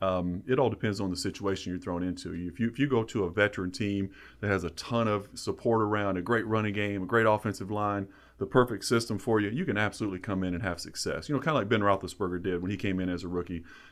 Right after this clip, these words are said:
Went into a great veteran team in Pittsburgh, had, had a big rookie year. Um, but, you know, if,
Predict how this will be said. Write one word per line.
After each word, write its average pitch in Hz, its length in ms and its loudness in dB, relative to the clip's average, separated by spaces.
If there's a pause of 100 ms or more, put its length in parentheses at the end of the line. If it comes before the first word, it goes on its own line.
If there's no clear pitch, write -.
Went 113 140 6
into 110 180 2
a 95 60 4
great 104 280 6
veteran 110 320 4
team 107 260 0
in 92 60 -2
Pittsburgh, 101 520 0
had, 95 280 0
had 104 120 2
a 92 40 0
big 95 200 -2
rookie 98 260 0
year. 98 380 0 (360)
Um, 98 440 12
but, 101 180 6
you 117 60 10
know, 107 100 10
if, 101 240 0